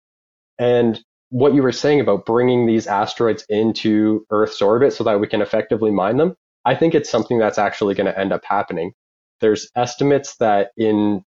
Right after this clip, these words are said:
just the asteroid belt, there's, like, trillions of dollars worth of material from heavy metals,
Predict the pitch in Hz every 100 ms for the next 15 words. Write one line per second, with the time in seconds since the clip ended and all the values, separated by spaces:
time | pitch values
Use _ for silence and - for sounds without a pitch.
0 | _ - 135 - - 95 95 101 - 104
1 | 95 98 92 101 95 92 - - - 131
2 | 123 117 113 107 - 95 95 92 90 95
3 | 92 95 90 87 - 101 90 87 90 -
4 | - 101 95 87 - 107 101 104 104 101
5 | 107 101 104 98